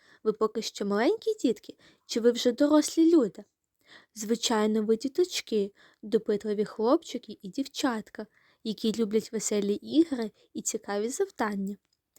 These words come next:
Саме такі ігри та завдання чекають на наших кмітливих маляток сьогодні. Але сьогодні ми поговоримо не про діток, а якраз навпаки,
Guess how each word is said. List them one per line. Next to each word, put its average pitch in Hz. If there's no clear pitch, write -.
Саме 220
такі 247
ігри 208
та 202
завдання 214
чекають 214
на 214
наших 208
кмітливих 208
маляток 226
сьогодні. 208
Але 202
сьогодні 202
ми 208
поговоримо 214
не 185
про 262
діток, 220
а 233
якраз 208
навпаки, 226